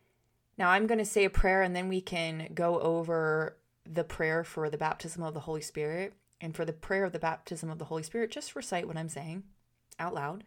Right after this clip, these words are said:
So do it out loud. But first, let's just close in prayer and then we'll move to the baptism of the Holy Spirit. Father God, thank you so much for this day. Thank you so much for your delight, for your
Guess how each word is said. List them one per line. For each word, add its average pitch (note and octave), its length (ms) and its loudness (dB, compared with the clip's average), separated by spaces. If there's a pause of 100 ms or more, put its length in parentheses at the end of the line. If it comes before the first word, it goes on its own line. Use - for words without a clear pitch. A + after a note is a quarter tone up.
(260)
So D3+ 340 -2
do C#3 140 -6
it C#3 60 -10
out - 160 -6
loud. D3 280 -12 (800)
But A3 120 -6
first, C#4+ 240 0
let's A3+ 220 -2
just - 320 -10
close D#3+ 300 -2
in G3+ 100 -6
prayer C#3+ 260 -4
and C#3+ 120 -6
then C#3 80 -8
we'll C#3+ 100 -6
move C#3 280 -8
to C#3+ 180 -10
the C#3 260 -12
baptism C#3+ 560 -10
of C#3+ 100 -14
the C3+ 100 -10
Holy C#3 160 -6
Spirit. - 420 -12 (1080)
Father A3 240 2
God, F3+ 260 2
thank F#3+ 180 -6
you E3 60 -8
so D#3 140 -6
much D3+ 180 -6
for D#3 100 -12
this - 180 -12
day. D#3 340 -4
Thank E3+ 160 -10
you F#3 60 -16
so D#3 180 -8
much D3+ 160 -10
for D#3 120 -12
your D#3 120 -6
delight, D#3 480 -6
for - 160 -14
your D#3+ 160 -12